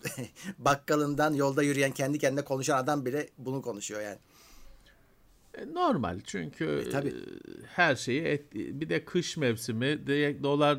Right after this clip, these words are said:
Speaker 2: hiçbir şeyi düşünmesen dolar direkt doğalgaz yaktığın
Speaker 1: Yani.
Speaker 2: doğalgaz demek.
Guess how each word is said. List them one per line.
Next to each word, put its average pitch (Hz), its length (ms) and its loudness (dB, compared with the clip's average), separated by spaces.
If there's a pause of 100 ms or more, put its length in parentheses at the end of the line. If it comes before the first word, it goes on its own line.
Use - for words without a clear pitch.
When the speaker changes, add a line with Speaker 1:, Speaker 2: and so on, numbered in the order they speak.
Speaker 2:
hiçbir 175 340 -2
şeyi 123 280 2
düşünmesen 131 800 0 (200)
dolar 156 420 4
direkt 156 320 2
doğalgaz 156 560 6
yaktığın 139 480 2
Speaker 1:
Yani. 156 80 -8
Speaker 2:
doğalgaz 151 580 2
demek. 117 260 -2